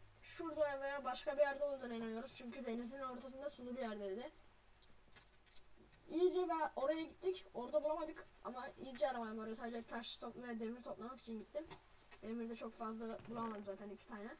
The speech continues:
Ee, inşallah güzel bir şeyler koymuştur yani. Yemek sıkıntısı çekmeyeceğimiz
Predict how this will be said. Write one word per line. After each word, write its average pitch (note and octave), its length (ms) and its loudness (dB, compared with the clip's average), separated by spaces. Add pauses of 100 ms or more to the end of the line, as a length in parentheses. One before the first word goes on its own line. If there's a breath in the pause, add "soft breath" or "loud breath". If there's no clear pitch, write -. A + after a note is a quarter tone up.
(1600)
Ee, A3+ 580 2 (400)
inşallah E4 540 4 (140)
güzel D4 260 4
bir C#4+ 60 -6
şeyler D4 320 6
koymuştur C4+ 500 0
yani. A#3 380 -2 (680)
Yemek A#3 340 0
sıkıntısı A3+ 440 2
çekmeyeceğimiz A3+ 840 0